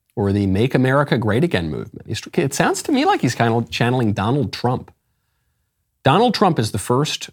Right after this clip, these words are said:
major politician, certainly presidential candidate in many years, who put a focus on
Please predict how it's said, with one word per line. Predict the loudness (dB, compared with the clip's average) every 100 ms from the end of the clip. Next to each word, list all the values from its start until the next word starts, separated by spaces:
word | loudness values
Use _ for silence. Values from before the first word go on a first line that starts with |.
| -2
major | 0 2 2
politician, | 2 0 -2 -4 -6 -14 _ _ _ _ _ _ _ -4
certainly | 0 2 2
presidential | 2 2 0 -2
candidate | -4 -4 -4 -10 _ -8
in | -6 -4 -8 _
many | 0 2 0
years, | -2 -10 -16 -16 _ _ _ -20 -20 -20 -4
who | 0
put | 2 0
a |
focus | 0 -2 -2 -4
on | -4 -4